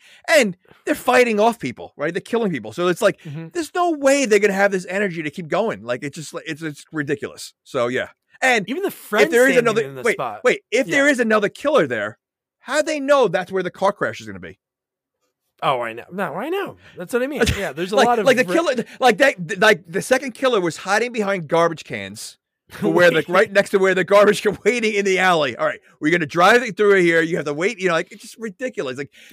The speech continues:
Speaker 1: there was
Speaker 2: Or
Speaker 1: way too
Speaker 2: maybe,
Speaker 1: many
Speaker 2: maybe 'cause it was on the same street, maybe they had the two killers posted up because what if the cop blew that stop sign?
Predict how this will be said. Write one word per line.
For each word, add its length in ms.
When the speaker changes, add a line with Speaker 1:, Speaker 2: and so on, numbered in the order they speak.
Speaker 1:
there 80
was 100
Speaker 2:
Or 320
Speaker 1:
way 200
too 40
Speaker 2:
maybe, 280
Speaker 1:
many 240
Speaker 2:
maybe 440
'cause 140
it 60
was 100
on 160
the 80
same 240
street, 520
maybe 380
they 140
had 180
the 80
two 200
killers 380
posted 380
up 160
because 340
what 300
if 160
the 100
cop 300
blew 220
that 180
stop 260
sign? 300